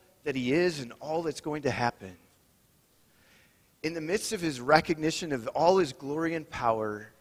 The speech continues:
he takes off his outer robe, wraps a, a rag around his waist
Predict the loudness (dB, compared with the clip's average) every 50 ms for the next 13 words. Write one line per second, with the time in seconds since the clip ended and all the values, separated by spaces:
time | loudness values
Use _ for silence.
0 | _ _ _ _ _ _ _ _ _ _ -14 -14 -10 -4 2 2 2 2 2 2
1 | 4 2 2 2 -2 -6 -6 -6 -10 -12 _ _ _ _ _ 2 4 4 4 4
2 | 2 0 2 4 4 4 4 4 0 -2 -6 -12 -20 -20 -20 _ _ _ _ _
3 | _ _ 2 6 6 6 6 4 0 -8 -8 -8 -10 -12 -20 -20 _ _ -6 -4
4 | -4 -4 -4 -2 -2 -2 -2 -2 -4 -4 -2 -2 -2 -2 -4 -10 -14 -10 -4 -2
5 | -2 -2 -2 -6 -10 -16 -18 -18 -20 -20 -20